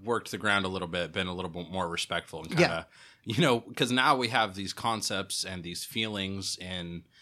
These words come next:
Speaker 1: you know, society and groups of people and, you know, the way they communicate. And we don't, like you said, it's like a vocabulary thing. We don't necessarily have the words to conceptualize and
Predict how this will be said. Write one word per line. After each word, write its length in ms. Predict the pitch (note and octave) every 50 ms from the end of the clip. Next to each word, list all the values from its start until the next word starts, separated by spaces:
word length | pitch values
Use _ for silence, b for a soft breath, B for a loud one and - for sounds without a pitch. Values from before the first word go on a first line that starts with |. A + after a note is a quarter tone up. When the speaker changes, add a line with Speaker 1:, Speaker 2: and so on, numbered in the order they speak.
| b b b b b
Speaker 1:
you 120 | b G2+ G2
know, 140 | G2 F2+ F2
society 640 | - - F2+ - - G2+ G#2+ A2 G#2 G2 F#2+ F#2+
and 80 | F#2 F2+
groups 260 | F2+ F#2+ F#2 - -
of 80 | - -
people 560 | - A#2+ A2+ - - A2+ G#2+ G#2 G#2 G#2 F2
and, 520 | F2+ F#2 F2+ F2 E2+ E2+ D#2+ D2 - -
you 80 | - F#2+
know, 120 | F2+ E2+
the 120 | D#2+ E2+ E2+
way 160 | F2 F#2 F#2
they 140 | F2 F2+ E2+
communicate. 720 | - - F#2 F#2+ A2 A2+ G2+ - - F2+ E2+ E2+ E2 - B B B B B B B B
And 100 | G2 F#2+
we 200 | F#2 F#2+ F2+ - _ _
don't, 380 | - G#2+ G#2 G#2+ G#2+ G2+ - -
like 200 | G2 F#2+ F#2+ -
you 80 | C3
said, 240 | B2+ - G#2 F2+ E2+
it's 140 | E2+ - -
like 140 | F#2 E2+ -
a 20 |
vocabulary 600 | E2 F2 E2 - - G#2+ A2 F#2+ F2+ E2+ D#2+ E2
thing. 180 | - - E2+ F2
We 100 | F2+ F2
don't 220 | E2+ G#2 G#2+ G#2+
necessarily 560 | G#2+ G#2+ - - G2 - - G2 F#2 F2 F2+
have 240 | - G2+ F2 E2 D#2
the 160 | E2+ E2 D#2+ D#2 D#2 D#2 _ _ _ _ _ _
words 600 | F2+ F2+ F2 F#2+ G#2 A2 G2+ G2+ F#2+ E2 - - -
to 220 | - - F2 E2+
conceptualize 920 | - - F2 - - G#2 G2 - - F#2+ F#2 F2+ F2 E2+ E2+ E2+ D#2+ - -
and 300 | F2 E2 D#2+ D#2+ D#2 D#2